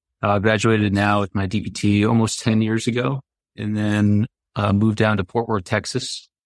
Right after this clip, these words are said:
We worked, uh, we worked, my wife and I. She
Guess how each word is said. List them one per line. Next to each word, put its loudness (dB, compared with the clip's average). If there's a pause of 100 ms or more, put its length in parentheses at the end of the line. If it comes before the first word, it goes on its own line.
(600)
We -2
worked, 0 (100)
uh, -2
we 2
worked, 2
my 2
wife 2
and 0
I. -4
She 2